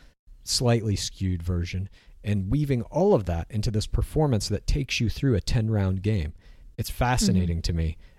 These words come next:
Speaker 1: and that's really what we try to cover. And again, I, I apologize too if we ever step on the wrong side of that line and cause anybody listening to our show trauma, because ultimately we'd want our show to be fun, certainly informative.
Speaker 2: Yeah.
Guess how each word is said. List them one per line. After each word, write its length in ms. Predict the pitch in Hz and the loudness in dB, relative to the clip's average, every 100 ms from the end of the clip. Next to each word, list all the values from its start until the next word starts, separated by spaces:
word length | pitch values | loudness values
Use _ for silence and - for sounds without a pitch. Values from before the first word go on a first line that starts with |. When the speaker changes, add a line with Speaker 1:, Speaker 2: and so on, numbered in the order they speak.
| - | -4
Speaker 1:
and 120 | 101 | 2
that's 280 | 107 107 - - - - - | 2 2 -2 -8 -18 -20 -6
really 440 | 123 135 165 147 | 2 6 8 8
what 200 | 117 107 | 4 2
we 100 | 104 | 0
try 280 | 101 127 107 | -2 2 2
to 120 | - | 2
cover. 420 | - 139 117 71 - - - - - - | 2 2 2 -2 -10 -16 -20 -20 -18 -2
And 160 | 101 | 2
again, 280 | 110 120 117 | 4 4 4
I, 200 | 101 107 104 | 4 2 0
I 80 | 110 | 0
apologize 500 | 101 117 104 101 - | 2 2 2 0 -2
too 200 | - 98 | 0 0
if 140 | - | 0
we 120 | 101 | 0
ever 380 | 101 98 98 95 - | 0 0 -2 -4 -6
step 340 | - - 110 | -4 0 0
on 100 | 113 | 0
the 80 | 98 | 0
wrong 220 | 101 101 | 0 0
side 240 | 104 110 101 | 2 4 4
of 60 | |
that 180 | 98 87 | 2 2
line 460 | 92 107 92 90 - - - - - | 2 4 4 2 -2 -12 -20 -10 -4
and 160 | 98 | -2
cause 280 | - 113 104 | 2 4 4
anybody 440 | 104 101 98 95 | 4 4 4 4
listening 300 | 95 107 107 | 4 2 2
to 120 | 95 - | 0 0
our 180 | 113 131 | 2 2
show 240 | - 101 | 2 0
trauma, 400 | 92 - 110 95 82 | -2 -2 0 -2 -2
because 420 | 95 101 98 - | -2 -2 -4 -4
ultimately 440 | 165 143 139 123 120 | -2 0 0 2 0
we'd 240 | 117 120 | 0 -2
want 240 | 113 117 113 | 2 2 2
our 80 | 110 | 0
show 180 | - 110 | 2 0
to 60 | |
be 80 | 107 | 0
fun, 440 | 101 - 107 147 156 - - - | -2 2 2 2 -4 -12 -20 -6
certainly 340 | - 147 139 | 0 2 2
informative. 640 | 120 101 117 113 135 156 | 2 2 4 4 4 2
Speaker 2:
Yeah. 60 | - | 0